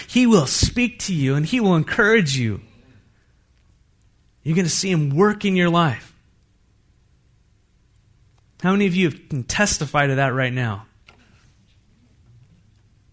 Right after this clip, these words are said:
How many of you need that right now? Amen.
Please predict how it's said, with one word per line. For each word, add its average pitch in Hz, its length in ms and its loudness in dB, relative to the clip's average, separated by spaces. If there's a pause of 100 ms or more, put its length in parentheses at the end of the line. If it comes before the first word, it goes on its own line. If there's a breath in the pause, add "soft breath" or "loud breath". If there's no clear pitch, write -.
(160)
How 170 100 -2
many 185 120 4
of 156 80 0
you 156 80 0
need 143 380 0
that 113 240 -2
right 104 180 -6
now? 101 280 -10 (2250)
Amen. 117 440 -6